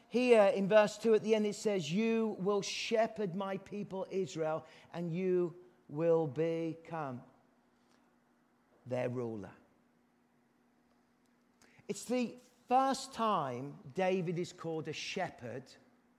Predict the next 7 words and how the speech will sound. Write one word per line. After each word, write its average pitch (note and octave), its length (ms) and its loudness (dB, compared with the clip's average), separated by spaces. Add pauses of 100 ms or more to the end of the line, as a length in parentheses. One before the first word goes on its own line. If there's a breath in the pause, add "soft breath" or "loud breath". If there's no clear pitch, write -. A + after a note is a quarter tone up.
king. G#2+ 360 -6 (1700 soft breath)
And G3+ 140 2
in G#3 120 2
fact, A3 600 4 (100)
he's F#3 220 -2
the G3+ 260 -2
only A#3 840 4